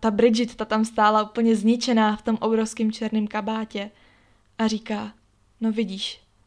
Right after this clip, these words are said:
já ti ani nestojím za to, abys o mě bojoval." A bylo ticho a ona odešla a, a takhle to vlastně skončilo. Podobně to bylo se mnou, protože já jsem cítila tu zradu, cítila jsem to jako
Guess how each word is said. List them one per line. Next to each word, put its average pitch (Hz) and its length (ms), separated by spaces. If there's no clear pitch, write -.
já 214 140
ti 220 160
ani 220 200
nestojím 226 520
za 208 120
to, 214 240
abys 208 280
o 220 60
mě 214 180
bojoval." 214 520
A 208 80
bylo 202 220
ticho 247 480
a 233 140
ona 226 220
odešla 226 680
a, 208 260
a 233 60
takhle 240 300
to 254 100
vlastně 233 320
skončilo. 226 580
Podobně 240 500
to 247 140
bylo 262 240
se 269 180
mnou, 240 240
protože 226 460
já 226 180
jsem 226 520
cítila 240 440
tu 233 180
zradu, 214 520
cítila 226 520
jsem 220 380
to 220 180
jako 214 800